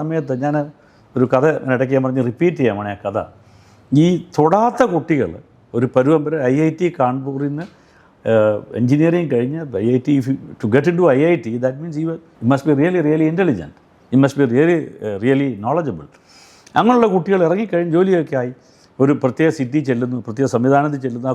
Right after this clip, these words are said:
കുട്ടികൾ, ഏഹ്, ഇതിനടിമപ്പെടുന്നു. അവരൊരു ഇരുപത് വർഷം, ഇരുപത്തഞ്ച് വർഷം വളരെ ഡീസൻ്റായിട്ട് നടന്ന നല്ല പിള്ളേർ, അല്ലെ നല്ല മോനെ മോളെന്നൊക്കെ പറയുന്ന ഈ കുട്ടികളാണ് വഴിതെറ്റിപ്പോൾ പഠിക്കുന്നു, കോളേജ് യൂണിവേഴ്സിറ്റിയിൽ പോകുന്നു, അവിടെ വഴിതെറ്റുന്നു. ഇപ്പം കൊച്ചു പിള്ളേർ വരെ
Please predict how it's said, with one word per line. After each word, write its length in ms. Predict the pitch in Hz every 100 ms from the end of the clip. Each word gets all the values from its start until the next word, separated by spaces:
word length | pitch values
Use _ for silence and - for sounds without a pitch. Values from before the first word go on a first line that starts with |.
| -
കുട്ടികൾ, 320 | 117 135 123 110 - _ _ _ _ _ _ 101
ഏഹ്, 200 | 98 98 - 113
ഇതിനടിമപ്പെടുന്നു. 760 | 110 104 113 117 104 98 95 - _ _ _ - - - _ - 110
അവരൊരു 340 | 117 113 110 117
ഇരുപത് 220 | 139 156 127
വർഷം, 240 | 113 117 110 _ _ _ -
ഇരുപത്തഞ്ച് 380 | 107 120 135 131 107
വർഷം 200 | - 113
വളരെ 180 | 104 110 98
ഡീസൻ്റായിട്ട് 500 | 113 135 131 131 127 101
നടന്ന 220 | 92 98 - _ _ -
നല്ല 200 | 117 131
പിള്ളേർ, 240 | 113 104 107
അല്ലെ 120 | 120 110
നല്ല 160 | 117 139 127
മോനെ 240 | 117 123 113
മോളെന്നൊക്കെ 420 | 104 117 113 104 101
പറയുന്ന 240 | 107 104 104
ഈ 20 | 101
കുട്ടികളാണ് 440 | 107 98 107 90 92 - - -
വഴിതെറ്റിപ്പോൾ 560 | 92 87 - 95 - - - - - - - - -
പഠിക്കുന്നു, 340 | 113 120 120 113
കോളേജ് 220 | 120 131
യൂണിവേഴ്സിറ്റിയിൽ 480 | 127 139 135 131 127 110
പോകുന്നു, 260 | 104 104 110
അവിടെ 160 | 104 104
വഴിതെറ്റുന്നു. 480 | 95 104 120 92 110
ഇപ്പം 140 | 113 202 -
കൊച്ചു 180 | - 254
പിള്ളേർ 220 | 226 233
വരെ 120 | 180